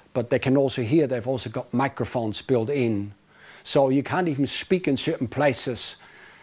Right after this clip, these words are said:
uh, and voice your displeasure against the communist ruling party, because they're coming after you, because they've seen you and they've heard you. Uh, the sophistication of this A I technology that they have in place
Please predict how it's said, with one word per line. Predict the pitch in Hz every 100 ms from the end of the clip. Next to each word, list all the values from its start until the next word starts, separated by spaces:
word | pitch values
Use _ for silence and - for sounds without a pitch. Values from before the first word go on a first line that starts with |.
| -
uh, | 143 131 127 143
and | 151 127
voice | 101 156 175 - 165
your | 143
displeasure | 120 165 - - 160 165 120 131
against | 143 117 143 131 -
the | 120
communist | - 170 170 147 120 -
ruling | 139 156 127
party, | - 147 139 117 107 95 - - -
because | 123 120 110
they're | 117
coming | - 127 120
after | 123 127 - 127
you, | 117
because | 110 113 110 107
they've | 113 101
seen | - 180 196
you | 208 247 190 _ _ - - - - -
and | 123
they've | 131 107
heard | 143 160 147 -
you. | 120 110 101 _ _ _ _ - -
Uh, | 131 127 123
the | 127
sophistication | - 147 180 160 143 - 170 180 - 156 139
of | - 123 -
this | 135 - -
A | 151 151 160
I | 151 170
technology | - 147 127 131 156 143 117 135
that | 127 113
they | 123
have | 110 156 -
in | 113
place | - 139 131 131 -